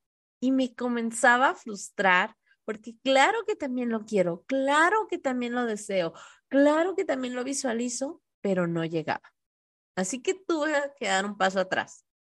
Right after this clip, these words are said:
Antes de seguir con todo esto de si lo crees, lo creas, y redefinir. ¿Qué es lo que realmente quiero? ¿Cuáles son mis sueños? ¿Cuáles son mis objetivos?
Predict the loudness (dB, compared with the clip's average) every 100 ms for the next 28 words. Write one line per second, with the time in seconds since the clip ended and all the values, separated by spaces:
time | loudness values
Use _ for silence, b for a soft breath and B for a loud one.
0 | 0 0 2 -2 0 4 6 4 0 0
1 | 0 0 2 2 0 -4 -4 -2 0 2
2 | 4 2 -2 -6 -4 0 2 2 0 B
3 | B B _ -2 4 6 6 4 2 -4
4 | -2 -2 0 -2 -6 _ _ _ _ _
5 | _ 2 4 4 0 -2 -2 -2 -2 -6
6 | _ _ _ _ _ _ _ _ _ _
7 | _ _ _ _ 4 6 6 6 6 6
8 | 6 6 6 2 0 0 0 0 -2 _
9 | _ _ _ _ _ _ _ 0 2 2
10 | 0 -4 -4 -4 0 0 -2 -8 -14 -20
11 | _ _ 0 2 2 2 2 4 2 2
12 | -4 -4 -6 -6 -10 -16